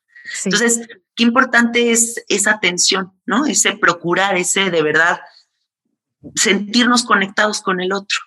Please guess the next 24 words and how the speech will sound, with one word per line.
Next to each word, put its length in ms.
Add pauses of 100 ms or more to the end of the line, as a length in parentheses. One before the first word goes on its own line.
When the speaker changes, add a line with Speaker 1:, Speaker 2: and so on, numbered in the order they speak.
(840)
Speaker 1:
Totalmente. 480
Speaker 2:
Ahora, 120
contestando 520
la 160
pregunta, 580 (140)
<laughs> 720 (680)
eh, 360 (720)
pues 180
bueno, 180
imagínate, 640
ha 60
sido 760 (340)
un 180
viaje 320
muy 260
profundo. 880
Eh, 160
sostener 480
ceremonias 720
es 220
un 140
viaje 440
profundísimo. 840 (560)
Primero, 600